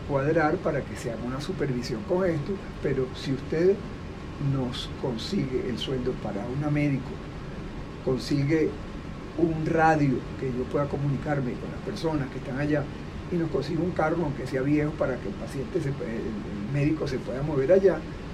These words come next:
yo se los tengo, le consigo la gente". Entonces me dijo, "Tomás, búscale a él, yo consigo los reales para eso". Entonces, eso fue en el noventa y cinco. Yo me estaba yendo,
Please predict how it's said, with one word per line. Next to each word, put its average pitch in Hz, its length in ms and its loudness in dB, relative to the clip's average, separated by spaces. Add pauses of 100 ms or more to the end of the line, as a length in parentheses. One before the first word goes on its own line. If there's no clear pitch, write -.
(520)
yo 220 140 4
se 208 180 0
los 175 140 2
tengo, 180 200 0 (220)
le 156 100 0
consigo 185 420 6
la 143 80 6
gente". 110 180 0 (480)
Entonces 151 320 -2
me 151 140 0
dijo, 151 180 0 (560)
"Tomás, 165 280 0 (1080)
búscale 170 420 8
a 113 40 -4
él, - 80 -4 (460)
yo 160 100 0
consigo 147 320 2
los 135 160 2
reales 113 220 -4
para - 220 -4
eso". - 160 -8 (500)
Entonces, 160 580 4 (340)
eso 165 300 2
fue 156 500 2
en 143 140 2
el 131 120 2 (320)
noventa 127 460 -4
y 113 100 -4
cinco. 127 460 -2 (600)
Yo 131 80 -2 (100)
me 143 60 0
estaba 147 320 4
yendo, 147 440 6